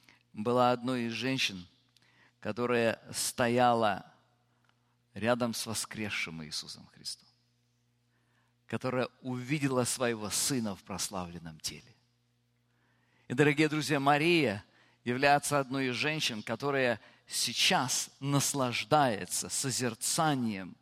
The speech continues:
своего сына во славе. И она, скорее всего, имеет там особое место. Мы читаем о именах апостолов, которые написаны в Новом Иерусалиме. Помните о именах двенадцати колен.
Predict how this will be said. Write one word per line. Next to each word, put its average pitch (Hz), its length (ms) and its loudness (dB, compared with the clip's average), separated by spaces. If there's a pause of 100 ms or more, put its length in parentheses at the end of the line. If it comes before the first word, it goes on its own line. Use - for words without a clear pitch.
своего 107 500 -4
сына 107 380 -4
во 90 120 -10
славе. - 380 -8 (2000)
И 135 60 4
она, 151 200 8
скорее 147 320 2
всего, 131 300 0
имеет 120 320 0
там 101 160 -4
особое 87 380 -8
место. 78 380 -16 (960)
Мы 139 100 0
читаем 131 460 2
о 131 120 2
именах 131 500 0
апостолов, 190 680 -2
которые 143 400 -2
написаны 131 580 -2
в 117 80 -4
Новом 117 300 -2
Иерусалиме. 110 600 -4
Помните 113 520 -4
о - 80 -6
именах 117 400 0
двенадцати 110 520 -4
колен. 135 640 0